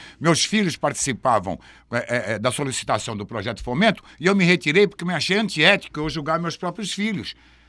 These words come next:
Então, eu acho que a pessoa tem que ter um mínimo de ética. Então, essa pessoa não teve ética suficiente, ele se contradisse, eu não sei onde é que tá a mentira dele. Na hora que ele chorou, vendo os espetáculos, na hora que elogiou o espetáculo, na hora que ele deu uma entrevista na Tribuna, só pra aparecer, pra dizer que tudo era uma droga,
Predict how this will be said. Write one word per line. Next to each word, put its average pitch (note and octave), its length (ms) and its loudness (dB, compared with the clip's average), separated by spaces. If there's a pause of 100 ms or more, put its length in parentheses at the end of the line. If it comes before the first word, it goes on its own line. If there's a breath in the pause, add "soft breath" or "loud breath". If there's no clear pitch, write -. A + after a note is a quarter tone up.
(340 soft breath)
Então, A#3 180 2
eu A3 60 8
acho F3+ 140 6
que F#3 80 -4
a - 20 0
pessoa E3+ 180 -4
tem G3+ 100 0
que - 60 -8
ter A3 80 0
um G#3+ 40 2
mínimo A#3+ 320 4
de A3 80 0
ética. C#3+ 320 2
Então, D3+ 100 -4
essa F3 160 0
pessoa D3 320 -2
não F3+ 160 0
teve F#3 280 0
ética C3 280 -2
suficiente, C3 600 -4 (200 loud breath)
ele D#3 160 0
se - 160 -2
contradisse, E3 600 0
eu F3+ 80 0
não E3 80 0
sei - 160 -2
onde D#3+ 80 0
é D#3 40 -2
que - 120 -10
tá D#3+ 80 0
a - 20 2
mentira D3+ 420 -2
dele. G#2+ 220 0
Na A2+ 100 -2
hora C#3 160 0
que - 80 -6
ele D3+ 140 -2
chorou, G3+ 480 4 (760 loud breath)
vendo D3 280 4
os B2+ 100 -6
espetáculos, C3+ 560 0
na D3 80 0
hora D3 140 2
que - 80 -2
elogiou D3 340 2
o D#3 60 2
espetáculo, F#3+ 420 -2
na F#3 80 2
hora F3+ 100 2
que - 80 -4
ele E3 80 -2
deu D3+ 120 -2
uma D3+ 80 -2
entrevista C#3 400 -2
na B2+ 120 -4
Tribuna, C#3+ 400 -2
só F#3 160 2
pra F3 140 -2
aparecer, D#3 460 0
pra E3+ 160 -4
dizer C#3+ 260 -2
que C3+ 140 -6
tudo D#3+ 200 -2
era D3+ 80 -2
uma C#3 160 2
droga, E3 380 2